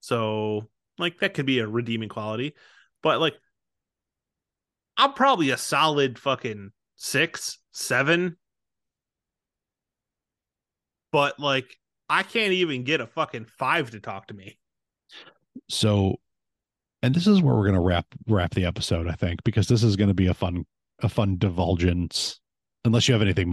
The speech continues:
Speaker 2: else real quick. Any other good ones?
Speaker 1: Uh, swimming, uh, yeah, just one more. Uh, swimming long distances underwater.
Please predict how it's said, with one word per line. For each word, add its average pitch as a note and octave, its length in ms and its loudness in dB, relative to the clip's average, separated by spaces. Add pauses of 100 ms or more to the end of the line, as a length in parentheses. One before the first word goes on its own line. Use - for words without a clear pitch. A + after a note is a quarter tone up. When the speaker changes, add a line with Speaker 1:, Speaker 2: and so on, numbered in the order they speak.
Speaker 2:
else F#2 300 -2
real F2 160 0
quick. - 360 -6
Any F#2+ 200 0
other F2+ 140 0
good F2+ 140 0
ones? F#2+ 300 -2 (880)
Speaker 1:
Uh, C#3 440 2 (160)
swimming, G3 580 0 (180)
uh, C#3 280 2
yeah, A2+ 220 -6 (100)
just C#3 260 -8
one C#3 180 2
more. B2 220 0 (220)
Uh, B2+ 220 0
swimming F#3 440 0
long C3 340 0
distances C3+ 580 -6
underwater. G#2 800 -6